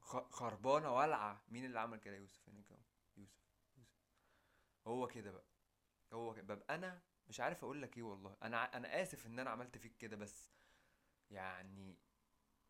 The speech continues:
انت اللي رحت فين؟ سبتني، سبتني، انا اعمل ايه طيب؟ ف انا بالنسبة لي، انا شخص نقول مثلا حياتي ماشية بالاوتو بايلوت في حاجات كتير جدا.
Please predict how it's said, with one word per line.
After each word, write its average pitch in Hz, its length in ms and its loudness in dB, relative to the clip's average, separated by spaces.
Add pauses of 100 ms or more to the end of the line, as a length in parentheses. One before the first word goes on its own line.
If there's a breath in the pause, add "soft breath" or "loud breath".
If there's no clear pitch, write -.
(240)
انت 170 220 -2
اللي 139 680 -2
رحت 160 240 0
فين؟ 143 340 -2
سبتني، 139 480 0 (360)
سبتني، 147 440 -4
انا 143 100 2
اعمل 135 240 2
ايه 127 120 -2
طيب؟ 110 220 -4 (1200)
ف 151 40 -4 (1400)
انا 160 140 0
بالنسبة 120 580 -6
لي، 165 180 -12 (640)
انا 135 160 0
شخص - 460 -8 (1300)
نقول 139 300 -4
مثلا 165 540 -4
حياتي 143 640 -2 (120)
ماشية 160 480 -6 (120)
بالاوتو 123 280 -8
بايلوت 135 380 -2
في 104 320 -4
حاجات 110 360 -4
كتير 117 260 -8
جدا. 120 460 -6